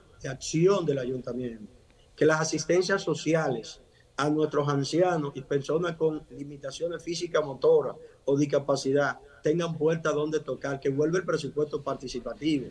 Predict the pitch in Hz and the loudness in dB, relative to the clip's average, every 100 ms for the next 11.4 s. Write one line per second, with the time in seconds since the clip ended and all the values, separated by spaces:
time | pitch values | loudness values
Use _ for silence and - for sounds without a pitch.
0 | - - - - 156 165 165 165 156 147 | -16 -20 -20 -2 2 4 4 2 2 2
1 | 139 160 185 214 214 - 156 - 151 165 | 0 2 4 4 2 -4 -4 -2 0 0
2 | 143 117 - - - - 160 185 165 170 | -2 -6 -10 -20 -10 0 0 0 -2 -6
3 | 175 156 143 139 127 120 113 113 - - | -6 -6 -4 -6 -6 -12 -12 -12 -12 -18
4 | - - - 135 127 135 135 - - - | -18 -10 -2 0 2 2 2 -2 -14 -16
5 | - - 147 139 143 - 170 196 175 147 | -20 -2 2 2 0 4 6 6 6 2
6 | 139 135 147 147 131 123 147 147 160 175 | 0 -2 0 0 -2 -2 -4 0 0 2
7 | 165 127 110 120 - - - - - 156 | 0 -4 -6 -12 -20 -20 -20 -20 -4 0
8 | 185 175 170 - 170 165 147 139 139 135 | 2 2 0 2 2 2 -2 0 -2 0
9 | 147 190 202 - 156 - 135 160 226 - | 0 0 0 -4 -6 -4 -4 -4 -6 -4
10 | - 160 143 - 160 160 147 131 131 123 | -2 -2 -2 -2 -2 0 -2 -4 -6 -6
11 | 117 117 104 110 | -4 -4 -6 -12